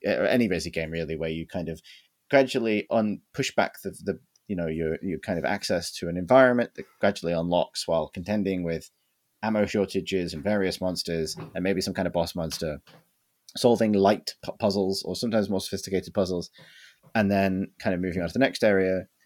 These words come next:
Um, it is intact, but it's also extremely short and sort of truncated.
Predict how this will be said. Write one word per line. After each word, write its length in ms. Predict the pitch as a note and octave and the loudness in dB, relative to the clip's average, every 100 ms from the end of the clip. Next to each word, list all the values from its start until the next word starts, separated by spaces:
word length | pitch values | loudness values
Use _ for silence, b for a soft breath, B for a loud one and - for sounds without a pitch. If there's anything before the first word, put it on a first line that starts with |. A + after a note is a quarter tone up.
| _ _ _ | _ _ _
Um, 420 | G2+ F#2+ F#2 F#2 - _ - | 2 4 4 0 -8 _ -4
it 180 | G2+ G2 F#2+ | -2 -2 -2
is 140 | G#2 G2 | 0 0
intact, 680 | F2 - C#3 - - - B B - | -2 0 0 0 -6 -20 B B -2
but 80 | G#2 | -2
it's 140 | - | 0
also 240 | C3 - | -2 -2
extremely 560 | - - A#2 A#2 G2 F2 | -6 -6 -4 -2 -2 -4
short 580 | - B2+ F#2 - - - _ | -4 -2 0 -2 -8 -18 _
and 220 | G2+ F#2+ F2 | -4 -2 -2
sort 220 | F#2+ E2+ | -4 -6
of 180 | D2+ - - _ _ _ _ - | -10 -12 -20 _ _ _ _ -4
truncated. 680 | A2+ F2+ A2+ G#2 - - | -2 0 -2 -2 -4 -6